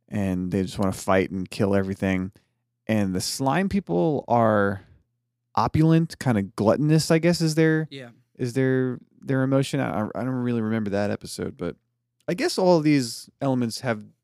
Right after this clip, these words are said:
Speaker 1: sort of distilled into their purest form, and they kinda represent that with these characters being, like, sort of mono-emotional. It's unclear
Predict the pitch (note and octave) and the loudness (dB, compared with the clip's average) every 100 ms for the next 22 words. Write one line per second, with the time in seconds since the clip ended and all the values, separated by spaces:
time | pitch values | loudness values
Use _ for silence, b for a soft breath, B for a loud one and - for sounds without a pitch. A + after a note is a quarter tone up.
0 | _ - - B2+ G#2 G#2+ - C3 B2 A#2 | _ -10 -6 -4 -4 -6 -4 -2 -2 -2
1 | G#2+ G2+ G2 - A2 G#2+ - - _ G#2+ | -6 -6 -6 -4 -2 -2 -4 -16 _ -4
2 | G#2 G2 G2 F#2+ F2+ G#2+ F#2 G#2+ F#2 F#2 | -4 -4 -4 -6 -6 -6 -6 -6 -4 -2
3 | F#2+ F#2 F#2+ - _ _ _ - - - | -2 -4 -6 -6 _ _ _ -20 -8 0
4 | F#2+ - - G#2 - G2 F2 - - - | 0 0 -4 -4 -2 -4 -6 -10 -10 -4
5 | F#2 - F#2+ F2+ A2+ - _ _ _ _ | -4 -4 -8 -8 -12 -20 _ _ _ _
6 | _ G#2+ F#2 F2+ F2+ - F#2+ F#2+ F2+ F#2+ | _ -6 -4 -4 -6 -4 -4 -4 -2 0
7 | F#2+ F#2 E2+ F2 F#2 G#2 E2+ - - _ | 2 2 2 2 -2 -4 -10 -12 -16 _
8 | _ _ _ _ E3+ D#3+ G3 F3+ F3+ F3 | _ _ _ _ 4 6 6 6 6 6